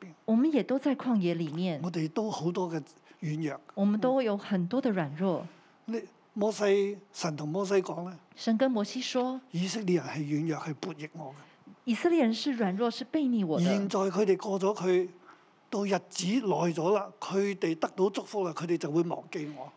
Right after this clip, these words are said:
Speaker 2: 現在他們過去，日子久了，他們得到祝福，他們就會忘記我。
Speaker 1: 好，緊接落嚟，摩西五經之後就係士師記啦。
Speaker 2: 那接下來摩西五經接下來
Speaker 1: 就係咁樣嘅歷史啊。
Speaker 2: 就是士師記，就是寫這樣的歷史。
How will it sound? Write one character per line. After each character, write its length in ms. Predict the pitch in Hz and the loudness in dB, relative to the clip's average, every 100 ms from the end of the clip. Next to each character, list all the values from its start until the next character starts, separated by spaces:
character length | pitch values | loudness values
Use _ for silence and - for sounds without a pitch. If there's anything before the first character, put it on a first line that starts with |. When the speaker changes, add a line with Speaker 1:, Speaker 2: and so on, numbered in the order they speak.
| _ | _
Speaker 2:
現 140 | - 247 | 0 2
在 80 | 233 | 2
他 140 | 233 | 2
們 140 | 233 | 0
過 160 | 233 240 | 0 0
去， 220 | 226 233 | 0 -4
日 120 | 220 | -4
子 160 | 269 233 | -6 -6
久 300 | 202 220 190 | -4 0 2
了， 120 | 180 180 | 2 2
他 160 | 214 | 0
們 80 | 233 | -2
得 100 | 220 | 0
到 140 | 240 | -2
祝 180 | 254 359 339 | 0 0 2
福， 120 | 220 | 0
他 120 | 254 | 0
們 80 | 294 | -2
就 120 | 339 | 2
會 120 | 339 | 2
忘 240 | 294 294 220 | 4 2 2
記 160 | 208 | 0
我。 300 | 170 143 76 - _ | 2 2 0 -6 _
Speaker 1:
好， 140 | 196 269 | -4 -2
緊 260 | - 254 320 | 2 2 2
接 180 | 269 202 | 0 -4
落 200 | 240 202 185 | -4 -2 -2
嚟， 180 | 165 180 - - | -2 -4 -10 -6
摩 120 | 262 277 | -2 0
西 160 | 262 226 | 0 -2
五 100 | 202 | 0
經 220 | 226 226 | 0 0
之 160 | 240 | 0
後 100 | 196 | -2
就 120 | 160 151 | -2 -2
係 100 | 147 | -2
士 240 | - 160 | -2 -2
師 220 | - 214 | -2 -4
記 220 | 196 170 143 | -6 -8 -10
啦。 80 | - - - | -18 -12 -2
Speaker 2:
那 200 | 240 214 - - | 0 0 -6 -2
接 140 | 294 | 0
下 180 | 302 320 | 2 2
來 120 | 240 190 190 | 0 -2 -2
摩 100 | 214 220 | 2 2
西 120 | 320 | 2
五 80 | 214 | 0
經 40 | |
接 100 | 226 | 0
下 80 | 233 | 2
來 160 | 262 220 | 2 2
Speaker 1:
就 60 | |
係 100 | 196 | 0
咁 20 | 220 | 0
樣 80 | 214 | 2
嘅 100 | 185 | 2
歷 160 | 151 | 0
史 240 | - 165 160 | -4 -8 -10
啊。 60 | 160 | -2
Speaker 2:
就 100 | 285 | 0
是 120 | 269 | 0
士 200 | 262 - | 0 0
師 180 | 311 311 | 0 0
記， 160 | 302 269 | 2 0
就 120 | 302 | 0
是 100 | 302 | -2
寫 200 | 277 170 | 0 0
這 140 | - 233 | 0 0
樣 40 | |
的 100 | 196 | 0
歷 120 | 247 | -2
史。 380 | 196 - 147 - | -4 -4 -6 -6